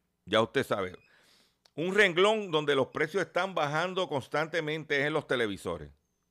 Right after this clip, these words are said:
Eh, un televisor de cuarenta pulgadas,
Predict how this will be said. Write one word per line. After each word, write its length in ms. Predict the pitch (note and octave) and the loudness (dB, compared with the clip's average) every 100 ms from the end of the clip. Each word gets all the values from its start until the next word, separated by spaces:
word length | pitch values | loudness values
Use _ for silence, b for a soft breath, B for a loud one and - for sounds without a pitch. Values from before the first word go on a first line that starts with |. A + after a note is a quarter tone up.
| _ _ _ _ _ _ _ _ _ _ _ _ _ _ _ _ _ _ _ _ _ _ _ _ _ _ _ _ | _ _ _ _ _ _ _ _ _ _ _ _ _ _ _ _ _ _ _ _ _ _ _ _ _ _ _ _
Eh, 320 | A2 G#2+ E2+ _ _ _ _ _ _ _ - | -4 -4 -4 _ _ _ _ _ _ _ -12
un 200 | C3 D#3 | -8 0
televisor 600 | F#3 F#3 E3+ - F3 D3 | 2 2 0 0 0 2
de 140 | C3+ | -2
cuarenta 480 | B2 A#2+ C#3+ D#3+ D#3+ | 2 2 2 0 -2
pulgadas, 600 | E3 D3 C#3 B2 G2 E2+ | -2 0 4 4 2 -6